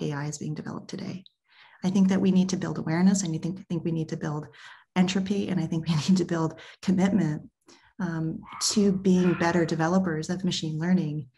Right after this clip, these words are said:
and not just focus on, on regulatory frameworks that create liability structures that are easily navigated.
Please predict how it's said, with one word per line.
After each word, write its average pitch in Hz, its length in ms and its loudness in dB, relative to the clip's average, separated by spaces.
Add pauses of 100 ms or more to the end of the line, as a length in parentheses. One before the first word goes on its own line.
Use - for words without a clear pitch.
(140)
and 175 220 -2
not 185 220 -2
just - 260 -4
focus 160 520 -8
on, 156 440 -4 (280)
on 160 260 -2
regulatory 180 460 0
frameworks 156 380 -4
that 127 100 -6
create 165 220 -4
liability 156 440 -4
structures 151 500 -6
that 143 120 -6
are 131 60 -6
easily 127 300 -6
navigated. 127 380 -8